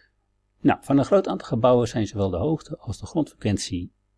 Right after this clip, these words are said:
bepaald. In figuur drie zijn de meetwaarden uitgezet in de grafiek. In de grafiek is op de trendlijn getekend. Deze geeft het gemeten verband weer tussen de grootheden H, dat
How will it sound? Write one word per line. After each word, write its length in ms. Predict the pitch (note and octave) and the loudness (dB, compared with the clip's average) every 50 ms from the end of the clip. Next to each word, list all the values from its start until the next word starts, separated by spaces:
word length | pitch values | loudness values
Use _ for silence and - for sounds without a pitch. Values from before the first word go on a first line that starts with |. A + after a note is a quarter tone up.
| _ _ - | _ _ -6
bepaald. 600 | - - - F3+ F3 F3+ G3+ - - - - _ _ _ _ _ _ _ _ _ _ _ _ _ _ | -4 0 0 0 0 0 -4 -6 -12 -20 -20 _ _ _ _ _ _ _ _ _ _ _ _ _ _
In 120 | - A2+ | -6 -4
figuur 260 | - - - - G#2+ | -4 -4 -4 -4 -2
drie 140 | G#2 C3+ C#3+ | -2 -2 -2
zijn 180 | - - A#2+ G2+ | -2 -2 -4 -2
de 60 | F2+ | -2
meetwaarden 480 | F2 G2+ A2+ B2 A#2 - F#2 F2 - - | -2 -2 -4 -4 -4 -4 -6 -6 -4 -2
uitgezet 380 | B2 A#2 - - - - - | -2 -2 -2 -4 -8 -12 -8
in 60 | - | -8
de 60 | F2 F2 | -8 -8
grafiek. 560 | - - - - - E3+ F3+ F3+ - - _ _ _ _ _ _ _ | -10 -16 -10 -4 -4 -2 -2 -4 -8 -18 _ _ _ _ _ _ _
In 100 | - - | -4 -2
de 60 | A2+ | -2
grafiek 260 | G2+ - - - D3 - | -2 -2 -2 -4 -4 -4
is 100 | - - | -4 -14
op 60 | F#2+ | -14
de 80 | F#2 | -14
trendlijn 440 | - - - D#3+ D#3+ D3+ D3 C3+ A2 | -6 -2 0 0 0 0 -2 -4 -6
getekend. 380 | - A2+ - A#2 A2 - G2+ F2+ | -6 -6 -8 -6 -4 -4 -4 -4
Deze 220 | - G#2+ F#2+ - | -2 -4 -4 -4
geeft 220 | - - A2 - - | -4 -4 -4 -4 -6
het 100 | _ - | _ -14
gemeten 460 | - - G#2 A2+ C#3 C3+ - - - | -8 -4 -4 -2 -2 -4 -6 -10 -14
verband 360 | - G#2 F#2 F#2+ G#2 G#2 - | -10 -6 -4 -4 -4 -4 -6
weer 220 | - A2 G#2+ A#2 A#2 | -6 -4 -4 -4 -4
tussen 320 | - G#2+ - - - F#2+ | -6 -8 -8 -8 -10 -10
de 120 | - G#2+ G2 | -10 -10 -14
grootheden 640 | - - - G2+ G2 G2 - - G#2 F#2 F#2 F#2 | -12 -6 -4 -2 -2 -4 -4 -6 -6 -4 -4 -4
H, 380 | F#2 E2+ D#2+ D#2+ E2+ F#2+ G2+ G#2 | -4 -2 -2 -2 0 0 0 0
dat 140 | C#3 F#3+ | -2 -4